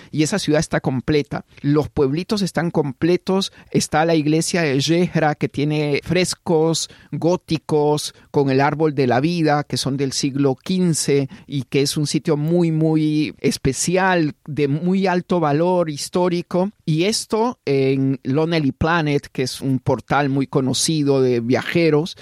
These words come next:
siempre lo escoge como uno de los mejores sitios de Europa Central y me parece que con mucha justicia. Entonces, ese para mí es el, el lugar más bonito de Eslovaquia.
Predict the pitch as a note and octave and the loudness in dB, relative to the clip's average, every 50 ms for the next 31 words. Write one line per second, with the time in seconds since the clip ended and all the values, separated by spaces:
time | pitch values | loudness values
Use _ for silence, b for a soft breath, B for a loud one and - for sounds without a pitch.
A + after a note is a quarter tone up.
0 | B - - - F3+ E3+ F3+ - G3+ F#3+ F3 D#3 D3+ - - - F#3 F3 F3 - | B -4 0 0 2 2 2 2 2 2 2 2 0 0 -2 0 0 0 0 -2
1 | - F#3 F3 - - D3+ D3+ C#3 D3 D3+ E3 E3 E3+ E3+ F#3 C3+ - - D#3 D#3 | -4 -6 -4 -4 -2 0 2 2 2 2 2 0 0 0 -2 -2 -2 0 -2 -2
2 | D#3 - - D#3 - F3 E3 E3+ C#3+ C#3 C3 C#3 C3+ - D#3 D3+ - C3+ A#2 A#2+ | -2 -2 -4 -2 -2 -2 0 2 2 2 2 2 2 0 -2 -2 -2 -2 -2 -2
3 | A#2 - C3 A#2+ A2 A2 - B B B - D#3 D#3 C#3 - _ _ C#3+ B2+ B2 | -2 0 0 0 0 -2 -4 B B B -6 -4 -4 -4 -6 _ _ 0 2 2
4 | A#2+ - - B2 C3+ C#3 - F#3 - - D#3 - C3 A#2 B2+ C#3+ D3 D3+ - - | 2 2 0 0 0 0 0 -2 -2 -2 0 0 0 0 2 2 0 0 0 0
5 | F3+ E3 D3+ - - C3+ - - - - B2+ - - - - - - _ - - | -2 -2 -2 -2 -2 -4 -4 -2 -2 -2 -2 0 -2 -6 -6 -8 -10 _ -8 -6
6 | - C3+ - B B B B B - - E3+ - A3+ F3 E3 C#3 C3 C3+ C#3+ D#3+ | -4 -4 -4 B B B B B -2 0 0 0 0 0 0 2 2 2 2 2
7 | E3 E3 E3 D#3+ D#3 - - C#3+ C#3 - G#2 A#2+ A#2 B2+ F#3 A#2 B2 A#2+ B2 B2 | 0 0 0 -2 -2 0 0 0 2 0 -2 -4 -4 -4 -2 -2 0 2 2 2
8 | C3+ C3+ C#3 C#3 C3+ B2+ B2 C3 B2+ - - C#3 - A#2+ A#2 A#2+ A#2 - - B2 | 2 0 0 0 0 0 0 -2 -4 -4 -6 -4 -2 0 0 -2 -2 -2 -2 -2
9 | B2 - - - - - A#2+ - - - - | -2 -2 -4 -6 -6 -6 -8 -10 -12 -16 -18